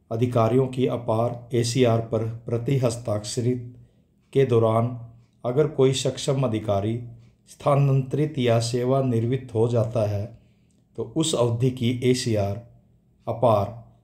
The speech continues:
वर्तमान में कार्यरत अधिकारी प्रति हस्ताक्षरित करेगा। अधीक्षक एचआरजी वन, कृत्य निदेशक सेकेंडरी शिक्षा हरियाणा पंचकूला के माध्यम से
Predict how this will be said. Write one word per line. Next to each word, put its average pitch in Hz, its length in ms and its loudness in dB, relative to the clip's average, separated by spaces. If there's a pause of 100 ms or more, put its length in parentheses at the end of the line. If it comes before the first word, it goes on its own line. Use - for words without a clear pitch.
(160)
वर्तमान 120 560 0
में 104 360 0
कार्यरत 107 680 0 (420)
अधिकारी 110 540 -2
प्रति 131 760 -6
हस्ताक्षरित - 1400 -8
करेगा। 92 480 -4 (140)
अधीक्षक 107 460 -4 (160)
एचआरजी 107 480 -2
वन, 117 220 -2 (640)
कृत्य 107 280 0
निदेशक 104 680 -2 (420)
सेकेंडरी 107 420 -2
शिक्षा 135 500 -4
हरियाणा 104 380 -2
पंचकूला 113 640 -4 (840)
के 110 80 -2
माध्यम 104 440 0
से 143 420 -2